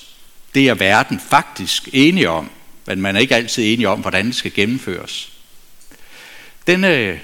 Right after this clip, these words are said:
forvandling, jeg gik længere grundet over, hvad er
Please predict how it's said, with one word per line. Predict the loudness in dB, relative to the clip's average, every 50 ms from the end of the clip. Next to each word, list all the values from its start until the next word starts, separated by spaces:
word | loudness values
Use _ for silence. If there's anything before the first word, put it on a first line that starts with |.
| -16 -20
forvandling, | -12 -2 0 0 2 4 2 2 2 0 -4 -6 -8 -8 -8 -10 -14 -18 -20 -20 -20 -20 -20 -20 -20 -20 -20 -20 -20 -20 -20 -20 -14 -6
jeg | -6 -2 2
gik | 2 2 2 2
længere | 2 2 2 2 0 0
grundet | 0 -2 0 0 2 2 2 0 0
over, | 0 0 0 0 0
hvad | 0 0 0 0 0
er | 2 2 2 2 2 0